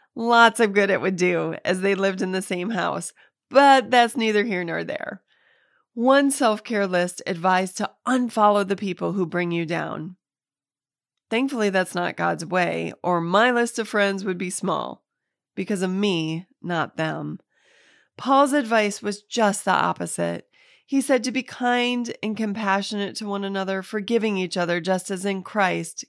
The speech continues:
God forgave you. Ephesians four, verse thirty-two. God's forgiveness is complete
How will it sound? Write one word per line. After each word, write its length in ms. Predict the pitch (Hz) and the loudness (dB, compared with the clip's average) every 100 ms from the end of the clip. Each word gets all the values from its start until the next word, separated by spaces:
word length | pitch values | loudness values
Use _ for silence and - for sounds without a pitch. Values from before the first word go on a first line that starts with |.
| _ | _
God 300 | 180 170 160 | 2 2 0
forgave 380 | 160 165 160 165 | -8 -6 -6 -6
you. 460 | 185 175 - 196 _ _ _ _ _ | -4 -4 -8 -16 _ _ _ _ _
Ephesians 600 | 190 170 202 175 180 170 | -12 -4 -4 -2 -4 -6
four, 640 | - 240 190 170 67 190 _ | -2 2 2 0 -4 -8 _
verse 240 | 208 170 - | -10 -8 -4
thirty-two. 800 | 170 165 160 - 165 - - - _ _ _ _ _ _ - _ _ _ | -4 -4 -6 -8 -8 -10 -14 -16 _ _ _ _ _ _ -20 _ _ _
God's 300 | 247 285 269 | 2 4 2
forgiveness 520 | 285 240 254 240 233 | -4 -2 0 0 -2
is 220 | - 196 | -4 -6
complete 960 | - 240 208 202 - 220 196 185 - - | -6 -8 -8 -10 -8 -6 -4 -6 -10 -18